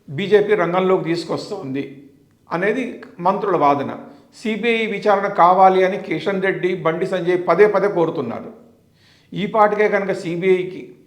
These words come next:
అప్-, కేసును అప్పగించి ఉంటే కేసీఆర్ను, కేటీఆర్ను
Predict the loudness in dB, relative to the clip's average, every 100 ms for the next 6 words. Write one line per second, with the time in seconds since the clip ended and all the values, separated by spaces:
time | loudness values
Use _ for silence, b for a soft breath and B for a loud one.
0 | _ _ -10 -8 0 2 2 -2 -6 -4
1 | -4 -2 -6 -4 -2 -2 -4 B B -2
2 | 0 0 2 2 2 2 -6 -8 -4 -2
3 | 0 2 2 2 0 -6